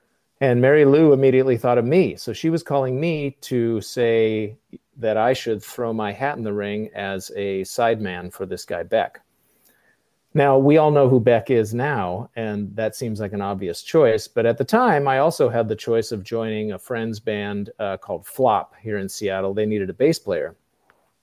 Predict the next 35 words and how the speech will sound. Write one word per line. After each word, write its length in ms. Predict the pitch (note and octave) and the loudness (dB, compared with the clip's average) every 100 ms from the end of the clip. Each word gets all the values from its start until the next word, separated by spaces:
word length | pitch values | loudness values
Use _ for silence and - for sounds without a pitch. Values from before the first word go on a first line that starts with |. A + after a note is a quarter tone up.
| _ - | _ -4
And 120 | A#2 | -2
so 180 | - B2+ | 2 4
I 100 | A2+ | 6
remember 320 | B2+ C3 A#2 | 6 4 4
learning 480 | A2+ B2 B2 B2 B2 | 4 4 4 2 -2
Flop's 640 | - A2 G#2+ A#2 - - - _ _ _ - | -4 0 0 0 -4 -18 -20 _ _ _ -2
bass 300 | A#2 A#2 - | 0 0 -2
lines 460 | A2 A2 A2 B2+ - | -4 -4 -2 -4 -6
and 420 | C#3+ F3 G3+ C3+ A#2+ | -4 -2 -2 -2 -2
learning 580 | A#2 A#2 A#2 A2+ A2+ _ _ _ _ - | -2 -2 -2 -4 -6 _ _ _ _ -6
the 120 | A2+ | -4
bass 400 | G#2 B2 A#2+ - | 0 0 0 -2
lines 300 | A2+ A2 G#2+ | -4 -4 -4
on 260 | A2 G#2+ G#2+ | -4 -2 -4
the 80 | |
Beck 500 | F#2 A2+ A2+ - - _ | -4 -2 -2 -4 -18 _
Loser 520 | G#2+ A#2 C3+ B2 G#2+ - | -6 0 0 0 -4 -4
E 160 | A2+ G#2 | -6 -6
P 520 | - B2+ G#2+ F#2+ G2 _ _ _ - | -6 -4 -4 -6 -12 _ _ _ -8
at 120 | G#2 | -6
the 80 | G#2+ | -4
same 260 | A#2+ A2+ | -4 -4
time 300 | G#2 B2+ A2+ | -4 -4 -2
and 120 | G#2+ | -4
thinking, 280 | G#2 A#2 A#2 | -4 -6 -4
"Now, 160 | G#2+ A2 | -2 0
which 300 | C3 F#3+ - | -2 -4 -4
one 140 | G3 | -2
am 80 | E3 | -2
I 60 | C#3+ | -2
gonna 200 | B2 G2 | -2 -4
choose, 680 | - - F3 G2+ E2 - _ _ _ _ - | -6 -2 0 0 -4 -10 _ _ _ _ -6
Beck 360 | B2 E3+ G3+ - | 0 0 0 -6
or 180 | A2 G#2+ | -6 -6
Flop?" 540 | - - D3 G#2 - | -8 -6 -2 -2 -4